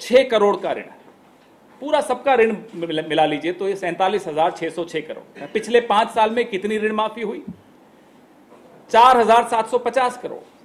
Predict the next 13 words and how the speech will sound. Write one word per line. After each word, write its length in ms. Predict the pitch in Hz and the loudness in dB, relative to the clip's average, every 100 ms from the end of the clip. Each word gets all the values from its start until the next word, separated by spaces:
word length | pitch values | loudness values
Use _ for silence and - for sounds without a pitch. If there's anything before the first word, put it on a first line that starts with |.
| _ | _
दस 260 | - 269 269 | 4 4 4
प्रतिशत। 520 | 262 240 240 240 - - - _ - - - - _ _ _ _ _ _ _ _ _ _ _ _ _ _ _ _ _ _ _ _ - | -4 -4 -4 -4 -6 -16 -20 _ -20 -20 -20 -20 _ _ _ _ _ _ _ _ _ _ _ _ _ _ _ _ _ _ _ _ 0
अस्सी 380 | 240 - 349 349 | 0 2 2 4
प्रतिशत 640 | 294 269 277 - 277 - | 4 2 -2 -4 -4 -4
किसान 440 | 220 220 208 226 | -8 2 4 4
हरियाणा 460 | 208 156 175 180 185 | 0 2 2 2 0
के 200 | 180 208 | 0 -2
कमर्शियल 600 | 226 185 220 220 269 254 | 0 2 2 2 2 0
बैंक 280 | 180 185 196 | 2 0 0
से 180 | - 175 | -2 0
ऋण 180 | 180 170 | 0 0
लेते 280 | 147 127 | -2 -4
हैं, 200 | 135 - | -8 -8